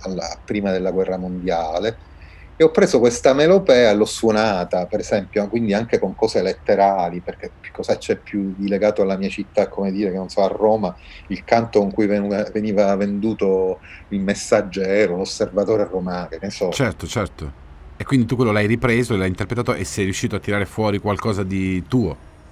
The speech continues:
Speaker 1: Sì, assolutamente, anche perché è una melodia molto araba, di pochissime note, riportate da questo etno, eh, musicologo, con cui lui dice che appunto c'erano dei ragazzi che andavano in giro, eh, vestiti in un certo modo, che erano,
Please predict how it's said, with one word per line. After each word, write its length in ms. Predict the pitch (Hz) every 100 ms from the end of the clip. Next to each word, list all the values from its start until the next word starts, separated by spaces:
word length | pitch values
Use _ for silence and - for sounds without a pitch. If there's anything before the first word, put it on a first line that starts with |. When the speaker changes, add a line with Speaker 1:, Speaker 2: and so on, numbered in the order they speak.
| - - -
Speaker 1:
Sì, 380 | - 214 175
assolutamente, 920 | 107 - 147 143 147 160 170 113 98 123
anche 160 | 123
perché 180 | 117 110
è 40 | 123
una 140 | 113
melodia 460 | 113 110 110 131 117
molto 380 | 104 - 110
araba, 560 | 107 123 117 92 92 95
di 160 | 95 95
pochissime 640 | 107 - 131 - 113 104
note, 540 | 101 113 117 101 98 95
riportate 640 | 98 92 98 - 110 107
da 100 | 98
questo 420 | 98 - - 101
etno, 640 | 98 - 110 101 98 95 - - - -
eh, 320 | - 101 98 95
musicologo, 840 | 104 107 143 139 143 165 107 98
con 280 | - 110 107
cui 220 | 135 123
lui 160 | 113 113
dice 300 | 117 - 104
che 240 | 101 101
appunto 340 | 101 - 117 107
c'erano 220 | - 104
dei 140 | 107
ragazzi 500 | 127 135 95 110 -
che 80 | 101
andavano 360 | 98 104 101 123
in 140 | 139
giro, 680 | 110 98 104 120 95 92 92 - - -
eh, 160 | 101
vestiti 440 | 98 101 - 107 101
in 80 |
un 100 | 101
certo 360 | - 131 - 165
modo, 280 | 110 117 123
che 80 | 101
erano, 440 | 101 95 95 92